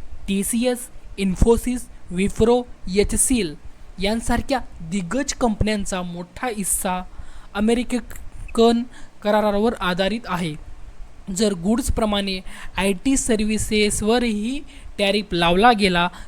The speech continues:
तर भारतासाठी हा मोठा धक्का ठरेल. लाखो नोकऱ्या धोक्यात येऊ शकतात, महसुलात मोठी घट होईल, भारत अमेरिका संबंध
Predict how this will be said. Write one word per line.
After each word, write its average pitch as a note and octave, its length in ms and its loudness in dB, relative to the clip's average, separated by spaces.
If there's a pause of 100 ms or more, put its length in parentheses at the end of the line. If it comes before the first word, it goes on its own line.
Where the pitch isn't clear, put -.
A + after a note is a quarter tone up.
(140)
तर A3 180 2 (240)
भारतासाठी G#3+ 720 -2
हा G3 140 -4
मोठा F#3 400 -6
धक्का F3 400 0
ठरेल. E3 420 -4 (520)
लाखो F#3 420 0
नोकऱ्या E3+ 420 -2
धोक्यात F3 440 0
येऊ F#3+ 280 -6
शकतात, F3+ 440 -4 (300)
महसुलात G3+ 560 0
मोठी F3+ 260 -4
घट F#3 320 2
होईल, E3 300 0 (300)
भारत F#3+ 380 -2
अमेरिका F#3+ 440 0
संबंध F#3+ 380 -2